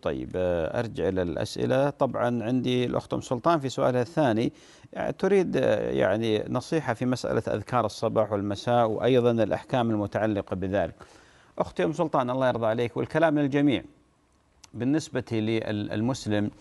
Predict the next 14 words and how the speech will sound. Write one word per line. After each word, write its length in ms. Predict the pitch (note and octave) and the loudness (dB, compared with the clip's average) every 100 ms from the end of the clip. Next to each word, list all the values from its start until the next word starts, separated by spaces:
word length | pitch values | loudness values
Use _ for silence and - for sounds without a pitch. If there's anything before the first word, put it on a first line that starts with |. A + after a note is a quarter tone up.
| - - - | -20 -10 0
ينبغي 400 | C3+ C3 A#2+ B2 | 4 4 4 4
له 260 | B2+ A#2 | 2 0
دائمًا 400 | A2 C3 - A#2+ A2+ G#2 | 2 2 2 -2 -2 -2
أن 80 | |
يتعاهد 600 | A2 G2+ A2+ C3 A#2+ G#2+ | -2 -2 -2 -2 -2 -2
ذكر 340 | A2 A2+ - G#2+ | -2 -4 -2 -2
الله 260 | G#2 G#2+ F#2+ | 2 2 0
عز 340 | F2 F2+ E2+ | -4 -4 -2
وجل، 380 | F#2+ F2 G2 D#2 - _ - - | -2 0 0 -2 -8 _ -20 -8
لأن 240 | G#2+ G#2+ | -2 0
الله 260 | A#2 B2+ A#2 | 2 2 0
تعالى 340 | G#2+ A2 A#2 | 0 0 0
أمر 380 | - B2+ B2 G#2 | 0 0 2 2
بذلك. 560 | F#2 F#2+ F#2+ D#2+ D#2 | 0 0 -2 -2 -8